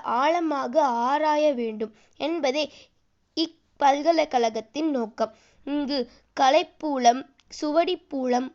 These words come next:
வளர்த்தமிழ் பூலம், மொழிப்பூலம், அறிவியல் பூலம் ஆகிய ஐந்து பூலங்களும் இருப்பதை துறைமுகம்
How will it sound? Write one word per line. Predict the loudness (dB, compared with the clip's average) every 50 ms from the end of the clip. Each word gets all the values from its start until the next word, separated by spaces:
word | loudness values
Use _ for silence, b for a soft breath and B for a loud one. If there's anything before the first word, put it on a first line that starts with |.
| _ _ -2
வளர்த்தமிழ் | 0 0 2 2 0 -2 -4 -4 -4 -4 -4 -6 -6
பூலம், | -8 -6 -4 -2 0 0 0 -2 -2 b b b b b -6
மொழிப்பூலம், | -2 0 0 0 0 -2 -4 -6 -6 -2 0 4 4 4 2 0 -4 b b b b b b _ _ _ _ _ _ _ _ _ _ _ _ _ _ -4
அறிவியல் | -2 -2 -2 -2 0 0 0 0 -2 -4
பூலம் | -4 -2 0 0 0 -2 -4
ஆகிய | -4 -6 -4 -4 -4 -2 -2 0
ஐந்து | 0 -2 -2 -2 -4 -4 -6
பூலங்களும் | -8 -8 -8 -6 -4 -4 -4 -4 -2 0 0 0 -2 b b b b b b b b b b b _ _ _ _ _ _ _ -4
இருப்பதை | -2 0 0 0 -2 -6 _ -2 0 0 0 0 0 0 0 -2 -6 -10 _ _ _ _ _
துறைமுகம் | -8 -4 -2 -2 0 0 -2 -4 -4 -4 -4 -4 -4